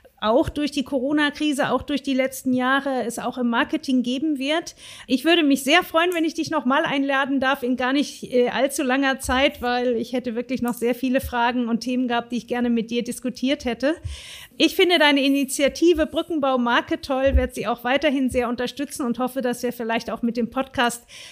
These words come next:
noch mehr Interessierte gefunden haben, äh, die dem Kanal folgen. Denn ihr habt gesehen, ihr habt gehört, hier gibt es viel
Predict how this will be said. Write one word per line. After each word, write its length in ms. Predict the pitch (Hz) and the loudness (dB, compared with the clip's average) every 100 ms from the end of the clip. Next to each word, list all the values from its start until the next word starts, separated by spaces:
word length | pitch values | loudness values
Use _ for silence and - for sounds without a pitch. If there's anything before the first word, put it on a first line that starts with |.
| - | -2
noch 220 | 240 240 | 0 2
mehr 640 | 233 240 254 262 262 262 - | 2 2 2 2 2 0 2
Interessierte 720 | 254 247 254 - 277 285 233 | 2 2 -2 -2 -2 0 -2
gefunden 640 | 247 - 269 262 247 226 | -4 0 0 0 0 0
haben, 460 | 233 240 233 240 240 - - | 0 0 0 -2 -4 -18 -8
äh, 240 | - 233 226 | 0 2 4
die 160 | 254 | 4
dem 200 | 254 247 | 4 2
Kanal 440 | - 240 233 233 233 | 2 0 2 0 0
folgen. 540 | 247 247 285 294 277 | 0 4 4 4 2
Denn 480 | 247 240 240 240 220 | 2 0 0 0 -2
ihr 240 | 240 247 | 0 0
habt 240 | 247 247 - | 0 -4 -6
gesehen, 320 | 233 254 247 | -2 0 2
ihr 100 | 233 | 2
habt 240 | 233 - | 0 -2
gehört, 400 | 240 226 240 277 | -4 0 0 0
hier 120 | 269 | -2
gibt 260 | 226 247 - | -4 -4 -4
es 260 | 247 - - | -6 -6 -10
viel 400 | - 262 311 | -2 4 6